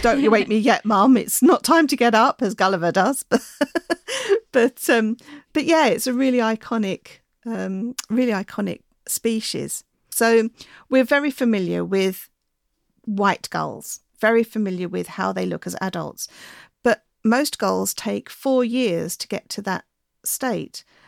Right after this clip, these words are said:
Speaker 1: And they go through very specific plumage types. So when they're young,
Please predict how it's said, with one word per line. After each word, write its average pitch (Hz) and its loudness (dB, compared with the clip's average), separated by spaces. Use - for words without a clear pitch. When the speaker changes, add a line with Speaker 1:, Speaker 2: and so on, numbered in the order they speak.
Speaker 1:
And 226 4
they 233 4
go 269 0
through 185 -4
very 220 0
specific - -8
plumage 226 -4
types. - -12
So 190 -8
when 247 0
they're 254 2
young, 202 -2